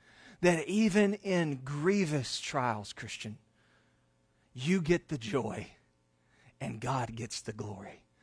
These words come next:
the praise and honor that is due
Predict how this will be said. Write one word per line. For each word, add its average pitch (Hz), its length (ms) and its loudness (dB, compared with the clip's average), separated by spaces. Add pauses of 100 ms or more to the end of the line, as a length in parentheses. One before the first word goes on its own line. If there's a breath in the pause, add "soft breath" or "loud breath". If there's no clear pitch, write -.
(200)
the 107 80 -10
praise 117 680 -6 (380)
and 113 220 -8
honor 98 440 -4 (680)
that 113 140 -6
is 107 160 -6
due 107 380 -6